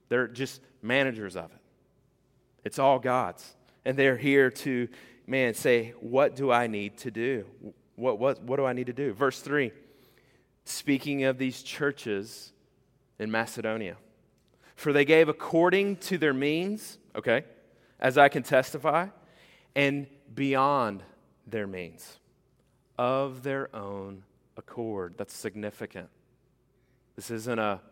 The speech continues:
guilt trip. This isn't a huge plea, "Roo-ha-ha, come on, do something, baby, let's go." That's not the picture. Of their own accord.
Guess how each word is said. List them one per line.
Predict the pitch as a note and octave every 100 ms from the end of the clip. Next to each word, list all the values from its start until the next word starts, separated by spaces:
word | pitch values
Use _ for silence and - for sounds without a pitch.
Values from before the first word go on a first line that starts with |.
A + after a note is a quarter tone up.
| _ _ _ _ _ G#2+
guilt | B2+ B2+ B2
trip. | - - F#2+ - _ _ _ _ _
This | A2 -
isn't | C3 A#2 A#2+
a | A#2
huge | - - - D3 D3 -
plea, | - D3 D3
"Roo-ha-ha, | C3+ B2+ C#3 C3+ C#3 B2+ C#3+ D3 A#2+ - - -
come | A3+
on, | C#4 D#4+ E4
do | F#4+ E4+
something, | - C#4 A3
baby, | G#3+ C4 C4
let's | C4+
go." | - D4+ C#4+ - - - - _
That's | G#2 -
not | B2+ C3 C3+
the |
picture. | B2+ D3+ D3+ - F#2 _ _ - -
Of | B2+ C3+ C3
their | C#3 F#2+
own | A#2+ A#2+
accord. | A2+ C3+ C3 G#2+